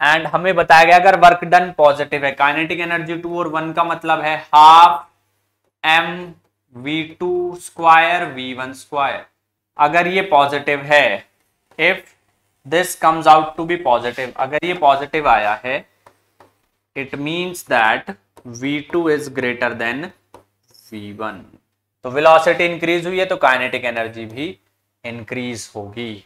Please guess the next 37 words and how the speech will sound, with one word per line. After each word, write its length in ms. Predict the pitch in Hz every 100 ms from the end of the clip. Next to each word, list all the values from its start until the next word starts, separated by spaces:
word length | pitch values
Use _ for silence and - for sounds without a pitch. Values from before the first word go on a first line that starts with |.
| _ _ -
काइनेटिक 460 | 127 135 143 147
एनर्जी 420 | 139 120 113 113 110
भी 220 | 127 165 190 - _ _ _ 127
इंक्रीज 640 | 127 120 131 127 127 123 - -
होगी। 480 | 107 104 113 107 98 - _ -
चलिए 320 | 143 139 123
नेक्स्ट, 480 | 127 127 - - - _ _ _ _ _ _ _ _ _ _ _ _ _ -
a 60 | - 160
particle 520 | 165 170 180 196 196
is 60 | 165
executing 640 | 165 170 175 175 185 170
S 160 | 160
H 180 | 175 170
M, 160 | 185 180
which 180 | 165 170
one 180 | 180 175
of 80 |
the 80 | 175
following 300 | 170 160 170
statement 440 | - 170 160 170 160
about 280 | 160 156
the 80 | 156 151
acceleration? 800 | - 156 156 151 - 165 147 120 - - _ 165
It 300 | 175 175 - -
is 260 | 175 165 160
minimum 500 | 160 165 170 170 156
when 220 | 151 156
the 80 | 156
speed 400 | - 156 156 151
is 160 | 139
maximum। 520 | 131 123 - 123 110 - _ _ _ _
जब 160 | 139 143
स्पीड 380 | - 165 165 160
मैक्सिमम 600 | 151 147 - 175 175 165
है, 300 | 170 165 147
मिनिमम 460 | 139 151 165 165
है, 100 | 165